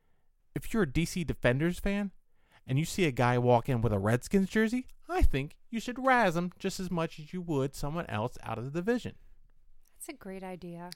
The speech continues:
Speaker 1: That should happen. You should mock everybody with a Redskins <laughs> jersey
Speaker 2: Mm-hmm.
Speaker 1: in Audi Field. E-, even if they, if, even if it's not a Defenders game, even if it's a United game,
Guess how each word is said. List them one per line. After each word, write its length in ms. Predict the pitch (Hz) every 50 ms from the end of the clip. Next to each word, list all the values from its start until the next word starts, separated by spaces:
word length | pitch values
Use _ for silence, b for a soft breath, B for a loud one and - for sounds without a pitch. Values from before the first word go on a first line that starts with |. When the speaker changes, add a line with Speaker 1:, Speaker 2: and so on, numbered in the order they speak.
| - - -
Speaker 1:
That 260 | 160 156 180 - -
should 180 | - - 175
happen. 400 | 170 - 190 190 196 - - 123 -
You 140 | 113 139 165
should 360 | - - 170 147 127 120 -
mock 520 | 113 113 123 135 160 170 185 208 214 - -
everybody 540 | - 143 156 147 131 113 110 110 104 104 101
with 160 | - 107 110 113
a 60 | 107
Redskins 640 | 107 110 127 139 135 - - 143 113 - - - -
<laughs> 0 |
jersey 400 | - - - - - - 127 113
Speaker 2:
Mm-hmm. 300 | 98 98 - - 180 175 185 - b b b b - -
Speaker 1:
in 100 | 113 113 107
Audi 280 | 110 107 107 107 107
Field. 220 | - - 101 - - B B B B B B
E-, 120 | - - - - - - -
even 240 | 208 247 320 339 302
if 120 | - -
they, 140 | - 180 156
if, 240 | - - 165 175 -
even 260 | 196 240 226 254 233
if 120 | 214 190 202
it's 120 | 180 -
not 360 | 196 185 180 180 185 185 - - _ - - -
a 320 | 147 151 143 143 139 135 131
Defenders 340 | 139 - - 180 180 160 -
game, 160 | - 98 - - - -
even 220 | 190 190 202 202
if 80 | 190 190
it's 140 | 185 - 165
a 20 |
United 360 | 143 131 123 120 120 135 170
game, 340 | 170 175 185 190 190 196 190